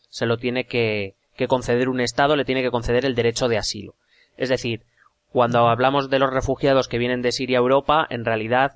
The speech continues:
son refugiados porque están huyendo, pero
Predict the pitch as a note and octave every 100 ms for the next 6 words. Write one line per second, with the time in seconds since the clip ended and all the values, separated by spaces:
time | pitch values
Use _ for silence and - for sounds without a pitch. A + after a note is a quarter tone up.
0 | - - - C3 C#3 - _ C3 B2+ B2+
1 | D3 C#3+ C#3 B2+ A#2 A2 B2+ C3 C3 C#3+
2 | C#3+ D3+ - _ _ _ _ D3+ E3 E3
3 | -